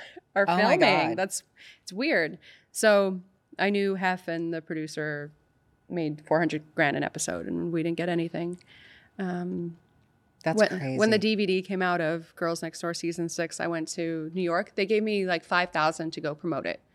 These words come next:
Speaker 2: Mm-hmm.
Speaker 1: It's like, "Oh, cool. I'm finally some money."
Speaker 2: Yeah.
Speaker 1: And so the first thing I promoted it on was Howard Stern, like,
Speaker 2: Yeah.
Speaker 1: in New York. And that was, like, a massive,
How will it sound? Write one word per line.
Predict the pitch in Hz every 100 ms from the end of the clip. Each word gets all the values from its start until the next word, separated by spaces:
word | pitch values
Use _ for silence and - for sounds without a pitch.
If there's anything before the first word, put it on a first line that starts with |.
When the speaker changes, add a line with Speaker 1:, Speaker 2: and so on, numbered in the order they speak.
| -
Speaker 2:
Mm-hmm. | 143 135 131
Speaker 1:
It's | - 220
like, | 226
"Oh, | 254 226
cool. | - 349 349
I'm | 254
finally | 277 294 330 320 269
some | 262
money." | 247 294 330 226 269 -
Speaker 2:
Yeah. | 233 233 214
Speaker 1:
And | 214 262
so | 262
the | 269
first | 254 262 -
thing | 254 233
I | 214
promoted | 208 214 202 214
it | 214
on | 196 180
was | 170 -
Howard | 185 185 180
Stern, | - - - 175 190 247
like, | 254
Speaker 2:
Yeah. | 214
Speaker 1:
in | 208
New | 202
York. | 196 233 247
And | 208 196 180
that | 175 160
was, | 175
like, | 156 156
a |
massive, | 156 160 139 160 160 160 156